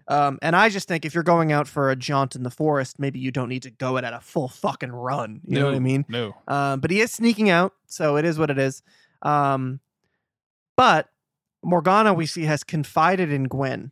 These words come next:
Speaker 1: about her nightmares. And we, she did have another nightmare at some point, which we kinda glossed over. But,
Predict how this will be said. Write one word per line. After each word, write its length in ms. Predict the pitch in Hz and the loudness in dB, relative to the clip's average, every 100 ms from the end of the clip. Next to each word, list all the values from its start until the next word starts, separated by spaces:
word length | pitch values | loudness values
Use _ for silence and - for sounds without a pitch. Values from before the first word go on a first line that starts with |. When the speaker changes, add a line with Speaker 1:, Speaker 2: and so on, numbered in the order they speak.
| _ - | _ -10
Speaker 1:
about 260 | 139 131 | -4 -4
her 120 | 135 | -4
nightmares. 500 | 127 127 - - 131 | -6 -6 -8 -10 -10
And 160 | 165 156 | -6 -4
we, 80 | 156 | -4
she 180 | 139 196 | -6 -4
did 160 | 170 208 | 0 2
have 200 | 190 151 | 4 2
another 240 | 139 135 | 0 -2
nightmare 400 | 131 123 143 131 | -2 -4 -4 -6
at 100 | 127 | -6
some 160 | - 123 | -8 -8
point, 160 | 127 113 | -8 -8
which 160 | - | -10
we 60 | 127 | -8
kinda 160 | 131 | -8
glossed 280 | 123 120 117 | -6 -8 -8
over. 220 | 123 127 | -12 -10
But, 300 | 123 127 123 | -8 -4 -6